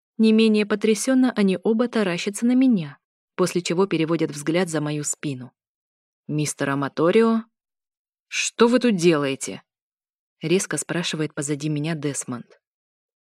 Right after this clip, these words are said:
"Разве у вас закончилась смена? Мы пришли в спортзал, чтобы размяться".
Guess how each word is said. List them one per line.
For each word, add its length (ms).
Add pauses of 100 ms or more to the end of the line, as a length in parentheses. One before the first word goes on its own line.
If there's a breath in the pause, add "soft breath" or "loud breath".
(180)
"Разве 400
у 60
вас 160
закончилась 640
смена? 480 (720)
Мы 180
пришли 320
в 60
спортзал, 540
чтобы 300
размяться". 720